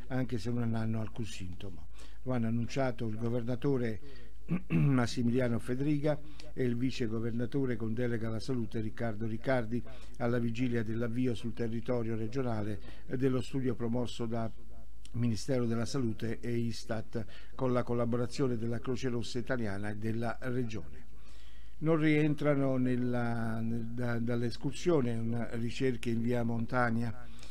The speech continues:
in via Montanaia, scusatemi, eh, apprensione per una coppia di fidanzati di Trieste individuata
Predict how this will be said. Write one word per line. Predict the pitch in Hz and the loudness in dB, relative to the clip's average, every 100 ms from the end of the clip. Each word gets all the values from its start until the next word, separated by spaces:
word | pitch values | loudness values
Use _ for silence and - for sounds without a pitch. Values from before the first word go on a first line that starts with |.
| - - - - | -4 -4 -4 0
in | 123 | 2
via | 123 127 | 4 4
Montanaia, | 123 117 123 127 117 113 113 | 4 2 2 2 2 0 0
scusatemi, | - 113 117 113 120 117 120 | -2 -2 -2 0 0 0 0
eh, | - | -2
apprensione | 127 131 127 131 135 131 - 151 139 | -2 0 0 0 2 2 2 2 2
per | 117 113 | 2 0
una | 117 | 0
coppia | 110 135 127 | 0 0 0
di | 110 104 | 0 -2
fidanzati | 110 110 107 120 117 113 | -2 -2 -2 0 0 0
di | 110 | -2
Trieste | 107 123 123 104 113 | -2 0 0 0 -2
individuata | 104 110 110 113 120 120 107 - - - | -2 -2 -2 -2 -2 -2 -4 -4 -4 -4